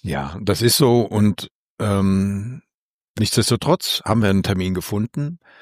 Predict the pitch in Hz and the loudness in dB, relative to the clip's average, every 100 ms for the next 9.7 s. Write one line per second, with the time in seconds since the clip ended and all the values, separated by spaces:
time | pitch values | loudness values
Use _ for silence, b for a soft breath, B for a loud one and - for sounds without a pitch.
0 | B _ 98 - 123 - 139 117 95 120 | B _ -4 0 0 2 2 2 2 0
1 | 123 - 107 107 - 110 107 113 107 107 | -2 -2 0 0 2 2 2 0 2 2
2 | - 95 92 90 87 85 98 - 120 - | 0 0 2 0 0 -2 -2 0 0 -2
3 | - 127 123 - 92 - - 92 90 87 | -2 -2 -2 -4 -6 -6 -4 0 0 0
4 | 92 85 78 87 101 104 98 101 101 95 | -2 -4 -2 -2 -2 -2 2 4 4 4
5 | 95 95 98 92 90 90 _ _ - 98 | 4 2 0 0 0 -2 _ _ -8 -6
6 | - 90 101 92 - - - 92 85 - | -6 0 0 0 -4 -4 -2 0 -2 -4
7 | - - - 117 110 117 110 110 113 117 | -4 -2 0 0 2 2 2 2 2 0
8 | 117 104 92 87 85 - 80 85 92 107 | 0 -2 -4 -6 -6 -2 0 2 2 2
9 | 107 - 117 113 110 - 107 | 2 0 0 2 2 0 -2